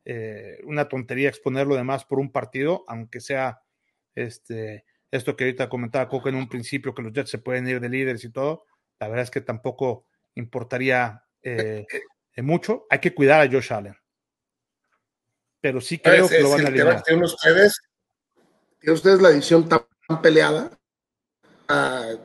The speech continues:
Speaker 2: Miami, Jets, Patriotas, pues, con récord ganador. Son, son ustedes la mejor división de la, de
Speaker 1: Ujú.
Speaker 2: la, de la N F L. Todos con
Speaker 1: Sí,
Speaker 2: récord
Speaker 1: claro.
Speaker 2: ganador y, y entonces no se pueden dar el lujo de arriesgar un partido.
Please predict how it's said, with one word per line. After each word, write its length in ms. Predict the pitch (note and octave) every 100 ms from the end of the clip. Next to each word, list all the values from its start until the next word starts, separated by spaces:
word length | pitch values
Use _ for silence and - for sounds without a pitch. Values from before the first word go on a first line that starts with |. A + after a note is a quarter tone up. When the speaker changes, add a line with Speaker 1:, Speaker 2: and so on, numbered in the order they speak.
| A#2
Speaker 2:
Miami, 640 | B2 C#3+ D3+ D#3+ D#3 C#3
Jets, 360 | C#3 C#3+ - -
Patriotas, 1040 | - B2 - D3+ D#3+ D#3+ C#3+ - - -
pues, 160 | C#3 A#2+
con 160 | C#3 C3
récord 300 | C#3 E3 C#3+
ganador. 400 | C#3 C3+ G3 E3+
Son, 200 | G#3 -
son 140 | F3
ustedes 200 | E3+ F#3+
la 80 | F3
mejor 600 | E3 F3 E3+ E3 D3 - _ _ _
división 480 | D3 C#3+ - D#3 E3
de 100 | E3
la, 500 | D#3 C#3+ C3 A#2 - _ _
de 200 | E3 E3
Speaker 1:
Ujú. 80 | B2+
Speaker 2:
la, 560 | C3 B2+ B2+ A#2 G#2+ A2 _
de 120 | B2+ B2+
la 100 | C#3+
N 120 | D#3
F 140 | D3+
L. 440 | F3 C4 G#3+ B2 - _ _
Todos 220 | - D#3 F3+
con 100 | E3
Speaker 1:
Sí, 100 | E3
Speaker 2:
récord 160 | F3
Speaker 1:
claro. 160 | D#3 D#3+
Speaker 2:
ganador 440 | C#3 E3+ B3 B3
y, 500 | E3 C#3+ B2 A2+ G2+ _ _ _ _ _ _ _ _ _
y 80 | -
entonces 680 | C#3 D#3 D#3+ G#3 G3+ - -
no 200 | D3+ D#3+
se 140 | E3
pueden 180 | F3 F3+
dar 140 | F#3 F3+
el 80 |
lujo 280 | F#3 F#3 G#3
de 80 | F3+
arriesgar 340 | D3 C#3 D#3+
un 140 | E3 D#3+
partido. 720 | D#3 - G3 A#3 F#3 - _